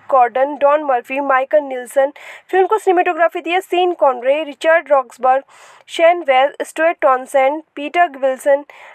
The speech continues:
टोनी करेन, जेसन फ्लेमिंग, नसरुद्दीन साहा। फिल्म को सिनेमेटोग्राफी दी है डैन लस्टन, एडिट किया है पॉल रूबेल। फिल्म को म्यूजिक दिया है ट्रेवर जोन्स। फिल्म की प्रोडक्शन कंपनी रही है एंग्री फिल्म्स इंटरनेशनल प्रोडक्शन कंपनी, जेडी प्रोडक्शंस।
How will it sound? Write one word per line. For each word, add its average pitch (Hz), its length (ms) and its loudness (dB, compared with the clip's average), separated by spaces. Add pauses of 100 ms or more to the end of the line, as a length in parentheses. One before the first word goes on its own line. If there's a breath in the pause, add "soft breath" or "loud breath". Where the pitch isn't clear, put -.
(180 loud breath)
टोनी 359 400 2
करेन, 285 400 0 (240)
जेसन 320 420 0
फ्लेमिंग, 285 480 0 (320)
नसरुद्दीन 330 800 0 (580 soft breath)
साहा। 294 340 0
फिल्म 311 260 -6
को 381 120 0
सिनेमेटोग्राफी 339 640 -2
दी 330 100 -4
है 359 80 2
डैन 320 340 0
लस्टन, 294 600 -2
एडिट 262 280 -4
किया 311 160 0
है 320 60 2
पॉल 302 280 2
रूबेल। 262 380 -2
फिल्म 294 180 -4
को 302 120 -2
म्यूजिक 302 320 -4
दिया 320 120 0
है 349 60 0
ट्रेवर 285 340 0
जोन्स। 269 420 -2 (420 loud breath)
फिल्म 349 140 0
की 370 100 -8
प्रोडक्शन 339 420 0
कंपनी 330 340 -2
रही 330 160 -4
है - 140 -4
एंग्री 269 320 -2
फिल्म्स 330 320 -4
इंटरनेशनल 285 560 0
प्रोडक्शन 254 440 -6
कंपनी, 277 460 -4
जेडी 262 320 -6
प्रोडक्शंस। 277 600 -2